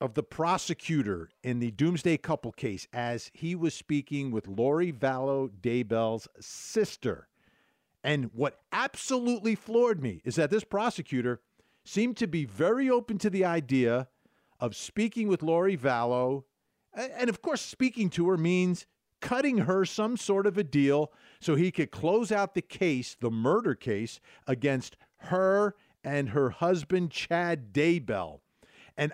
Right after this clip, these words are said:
I don't get it. I just don't get it. Because they are her children.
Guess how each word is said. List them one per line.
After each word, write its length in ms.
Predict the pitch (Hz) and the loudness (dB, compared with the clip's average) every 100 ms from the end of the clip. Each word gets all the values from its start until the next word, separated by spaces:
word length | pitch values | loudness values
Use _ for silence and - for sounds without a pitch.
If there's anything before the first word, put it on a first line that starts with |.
| - | -2
I 200 | 180 240 | -2 0
don't 380 | 190 160 127 92 | 0 0 -2 -2
get 280 | 135 120 | 0 0
it. 260 | 110 - - _ - | -2 -8 -20 _ -6
I 80 | 123 | -4
just 220 | 139 185 | -2 0
don't 220 | 170 135 | 0 0
get 200 | 101 135 | 2 0
it. 120 | 98 - _ _ _ _ _ _ _ _ _ _ | 0 -8 _ _ _ _ _ _ _ _ _ _
Because 340 | 160 156 156 - _ _ _ _ _ _ _ _ _ _ _ 131 | -2 0 -2 -4 _ _ _ _ _ _ _ _ _ _ _ -4
they 280 | 151 254 247 | 0 0 0
are 240 | 202 202 | 0 0
her 320 | - 208 220 | -2 0 0
children. 800 | - - 226 220 160 117 78 - | 0 -4 -2 -2 -2 -6 -10 -14